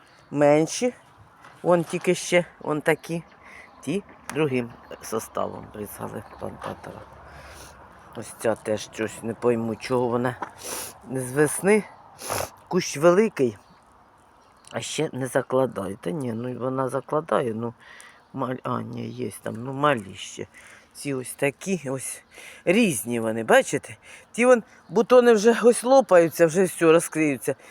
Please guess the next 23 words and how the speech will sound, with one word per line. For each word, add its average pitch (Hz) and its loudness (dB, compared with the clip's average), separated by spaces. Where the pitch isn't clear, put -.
А 170 2
ті 240 -2
ні, 131 -2
а 165 6
ось, 233 2
ось - -6
ці 180 -6
у 143 -14
мене 147 2
ріцина 139 -2
та, 131 0
вон, 131 -6
дивіться, 127 -6
посходила, 110 -4
бачите? - -8
Ну 214 -4
і 180 -2
хай 139 4
вона 120 -4
тоді 131 -8
буде 127 -6
притіняти 135 -4
трошки. 120 -10